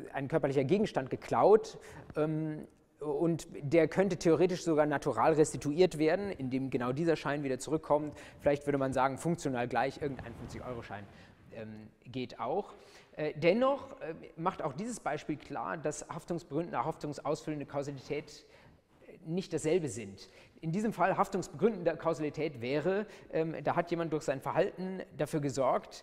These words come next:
dass die Geldbörse jetzt weg ist, Rechtsgutsverletzung, und die haftungsausfüllende Kausalität, die steckt quasi in dem fünfzig-Euro-Schein drin, fällt aber nicht zusammen mit der haftungs-, ähm, begründenden Kausalität.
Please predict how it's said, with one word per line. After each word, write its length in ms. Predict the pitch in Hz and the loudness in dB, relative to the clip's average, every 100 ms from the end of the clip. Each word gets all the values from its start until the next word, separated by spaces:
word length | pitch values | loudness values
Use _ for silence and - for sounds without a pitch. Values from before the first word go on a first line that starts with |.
| - - | -12 -6
dass 200 | 147 - | -6 -2
die 80 | |
Geldbörse 480 | 135 170 - 131 139 | 0 0 -2 -4 -4
jetzt 260 | 117 113 107 | -4 -6 -6
weg 240 | - - | -6 -4
ist, 480 | 202 269 - - - | -6 -6 -10 -14 -10
Rechtsgutsverletzung, 880 | 127 - 147 - 113 135 - 202 214 - - - - - | -10 -8 -12 -8 -6 -6 -6 -6 -8 -16 -20 -20 -16 -4
und 200 | 175 165 | -4 -2
die 120 | 185 | -4
haftungsausfüllende 960 | - - 180 156 - 208 - - 160 147 | -4 -4 -4 -4 -2 -2 -2 -2 -2 -2
Kausalität, 760 | 139 135 135 139 - 165 - 123 | -2 -4 -4 -4 -2 -4 -4 -8
die 260 | 160 156 - | -6 -6 -6
steckt 380 | - 254 - | -2 -2 -4
quasi 300 | - 120 135 | -2 0 2
in 60 | 139 | 0
dem 100 | 131 | -4
fünfzig-Euro-Schein 720 | 180 - - 143 143 - 135 | -6 -6 -4 -2 -2 -2 -2
drin, 200 | 139 135 | 0 0
fällt 280 | 110 185 190 | 2 0 2
aber 160 | 135 143 | 0 0
nicht 320 | 175 233 - | 0 0 -4
zusammen 540 | - - 139 135 113 | -12 -6 -2 -2 -4
mit 120 | 110 113 | -10 -10
der 140 | 101 - - - | -12 -14 -18 -14
haftungs-, 340 | 127 139 123 - - 143 | -12 -10 -12 -16 -16 -14
ähm, 160 | 120 120 135 | -14 -14 -14
begründenden 500 | 123 123 107 98 92 - - - | -10 -10 -10 -12 -16 -18 -20 -16
Kausalität. 580 | - 107 101 98 - | -10 -8 -10 -14 -14